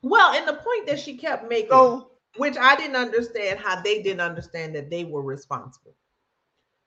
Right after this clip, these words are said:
Speaker 1: was she kept saying Congress has set certain criteria with which judges are, uh, have to abide by. Like,
Speaker 2: Yes.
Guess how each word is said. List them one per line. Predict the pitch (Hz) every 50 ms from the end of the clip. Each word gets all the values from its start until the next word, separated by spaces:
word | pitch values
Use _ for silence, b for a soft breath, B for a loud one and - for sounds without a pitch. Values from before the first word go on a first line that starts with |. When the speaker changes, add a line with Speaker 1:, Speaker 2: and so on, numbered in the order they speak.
| _ _ -
Speaker 1:
was | - 262 247 -
she | 330 294
kept | - - 381 392 392 381
saying | - 302 254 220 202 190 196
Congress | - - 240 254 254 240 240 220 214 214 -
has | 196 180 165 160 160 156 156 _ _ _ _ _ _ _ _ _ _ _ _ _ _ _ _ _ _ _ _ _ _ _ _ _ _
set | _ - - 214 190 190 - - - _ _ _
certain | _ _ - 214 196 170 - 180 175
criteria | _ - 175 151 147 143 _ - 180 180 196 214 226 240 269 262 _ _ _ _ _ _
with | - 170 196 196 196 170
which | 170 185 190 175 - - - - - _ _ _ _ _ _ _ - 170
judges | 147 156 208 233 226 185 160 165 165 165 170 165 - _
are, | - 151 147 - - 160 151 - - - -
uh, | 170 160 139 - -
have | 180 208 208 202 202 - - - -
to | 180 165 151 147 139 123 - _ _ _ _ _ _ _ -
abide | 190 165 - 240 233 214 185 170 143 -
by. | - 143 127 120 - - -
Like, | 175 202 202 196 - - -
Speaker 2:
Yes. | 165 170 156 165 - 320